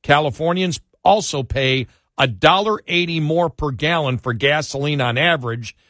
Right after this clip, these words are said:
than Floridians because of higher taxes and climate regulations. Gas prices have increased about seventy cents more per gallon under Mister Newsom than Mister DeSantis in Florida.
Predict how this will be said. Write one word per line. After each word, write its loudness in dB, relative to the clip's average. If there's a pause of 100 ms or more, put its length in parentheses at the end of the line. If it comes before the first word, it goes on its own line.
(180)
than 2
Floridians 0
because -4
of -6
higher 2
taxes -4 (400)
and 0
climate 2
regulations. -2 (760)
Gas 0
prices -4
have 0
increased -2 (380)
about 4
seventy -2 (300)
cents -2 (560)
more 0
per -4
gallon 0
under 0
Mister -2
Newsom -2 (420)
than 0
Mister -4
DeSantis -4
in -6
Florida. -4